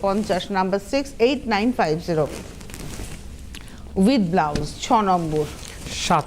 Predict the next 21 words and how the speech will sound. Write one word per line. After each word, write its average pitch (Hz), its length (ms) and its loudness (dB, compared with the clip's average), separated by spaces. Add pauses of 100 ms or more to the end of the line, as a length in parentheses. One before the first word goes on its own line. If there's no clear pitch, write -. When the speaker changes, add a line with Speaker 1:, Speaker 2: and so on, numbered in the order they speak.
Speaker 2:
নম্বর 120 320 -2
Speaker 1:
এবার 196 220 6
Speaker 2:
থেকে 190 180 4
Speaker 1:
আসবো 190 180 0
সাত। 175 600 0 (420)
Speaker 2:
ডিজাইনটা 147 400 2
একটু 143 220 0
অন্যরকম 131 380 0
হয়ে 120 160 -2
গেল। 113 100 -6
Speaker 1:
শুধু 240 360 6
অন্যরকম 262 680 4
নয়, 262 240 4
দামটাও 247 460 4
বাড়বে, 208 380 6
আট 208 200 2
হাজার 233 240 2
নশো 220 420 0
পঞ্চাশ। 220 300 0 (140)
পুরো 339 280 4
আঁচলটা 247 840 2